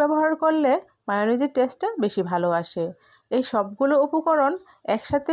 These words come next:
মিশিয়ে ব্লেন্ড করে নেব। ব্লেন্ড করে নিলেই তৈরি হয়ে যাবে পারফেক্ট দোকানের মতো মায়োনিজ।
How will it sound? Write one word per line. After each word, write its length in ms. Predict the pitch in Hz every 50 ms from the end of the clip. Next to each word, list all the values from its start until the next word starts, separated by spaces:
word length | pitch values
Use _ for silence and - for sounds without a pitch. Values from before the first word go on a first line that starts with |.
| 330 294
মিশিয়ে 380 | 262 262 - - 302 302 302 359 480 - _ _ _ _ _
ব্লেন্ড 240 | 196 202 202 190 190 165 -
করে 180 | 185 180 180 175 175
নেব। 160 | 175 165 165 170 175 185 - _ _ _ _ -
ব্লেন্ড 240 | 180 196 190 202 226 220 -
করে 160 | 294 302 311 320 320
নিলেই 280 | 339 339 320 294 302 370 392 - _ _ _ -
তৈরি 200 | 220 214 226 254 254 269
হয়ে 140 | 285 294 269 294
যাবে 160 | 302 294 392 440 440 _ _ -
পারফেক্ট 520 | 208 214 233 240 - - 311 359 370 - - _ _ 208
দোকানের 340 | 214 214 - 240 247 269 285 277
মতো 180 | 294 294 285 330 415 415 330
মায়োনিজ। 420 | 208 185 180 170 165 160 165 170